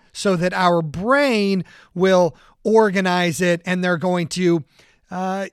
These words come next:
use their sneaky ways to put things together for us. And I, I predict that this article will include things like the Loch Ness Monster and nine eleven so that the,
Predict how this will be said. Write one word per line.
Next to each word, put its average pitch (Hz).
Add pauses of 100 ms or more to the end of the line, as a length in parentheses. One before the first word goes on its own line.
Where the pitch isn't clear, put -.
(100)
use 202
their 208
sneaky 208
ways 190
to 180
put 202
things 190
together 180
for 214
us. 151 (440)
And 214 (300)
I, 277
I 269
predict 240
that 208
this 208
article 196
will 185 (380)
include 220
things 208
like 190 (560)
the 180
Loch 196
Ness 180
Monster 226
and 311
nine 196
eleven 175 (360)
so 190
that 180
the, 190